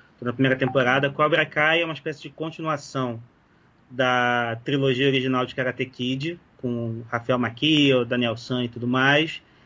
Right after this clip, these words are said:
e que parte do desenvolvimento dos personagens que aconteceram com eles esse tempo todo, sob o ponto de vista do John Lawrence,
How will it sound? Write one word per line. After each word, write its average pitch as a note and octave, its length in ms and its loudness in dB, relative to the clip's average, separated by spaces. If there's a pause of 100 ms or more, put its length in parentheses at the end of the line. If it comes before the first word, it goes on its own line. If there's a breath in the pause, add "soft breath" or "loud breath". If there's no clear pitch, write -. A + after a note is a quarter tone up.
(320 soft breath)
e D3 280 2 (440)
que F3 200 0
parte D3+ 520 0
do E3 260 -4
desenvolvimento D3 540 -4
dos C#3+ 100 -16
personagens C#3+ 500 -2
que - 60 -4
aconteceram C#3+ 500 -4
com D#3 140 -4
eles C#3 240 2
esse C#3 160 -6
tempo - 200 -8
todo, D3+ 340 -2 (440 soft breath)
sob G#3+ 440 2
o - 40 -8
ponto F3 260 -2
de E3 120 -2
vista D#3 280 0
do D#3+ 100 -6
John D#3+ 260 2
Lawrence, C#3+ 600 2